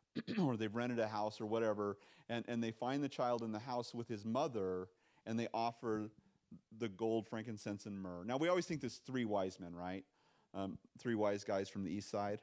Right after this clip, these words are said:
right? Now, there was three gifts. It never tells us how many wise men there were. You know, this is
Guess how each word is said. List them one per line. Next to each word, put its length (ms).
right? 240
Now, 200
there 140
was 120
three 200
gifts. 480
It 140
never 160
tells 260
us 100
how 120
many 160
wise 360
men 160
there 100
were. 220
You 80
know, 60
this 300
is 100